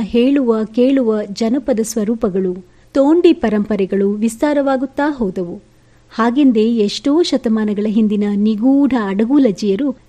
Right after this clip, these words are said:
ಇಂದಿಗೂ ನಮ್ಮ ಮನದಲ್ಲಿ ಓಡಾಡುತ್ತಿದ್ದಾರೆ.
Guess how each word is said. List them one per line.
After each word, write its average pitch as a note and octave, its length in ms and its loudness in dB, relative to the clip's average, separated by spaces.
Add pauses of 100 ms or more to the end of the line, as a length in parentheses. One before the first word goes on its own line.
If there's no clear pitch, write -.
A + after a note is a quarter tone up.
(160)
ಇಂದಿಗೂ B3+ 440 4
ನಮ್ಮ A3+ 280 2
ಮನದಲ್ಲಿ G3 420 -2
ಓಡಾಡುತ್ತಿದ್ದಾರೆ. G3 960 -4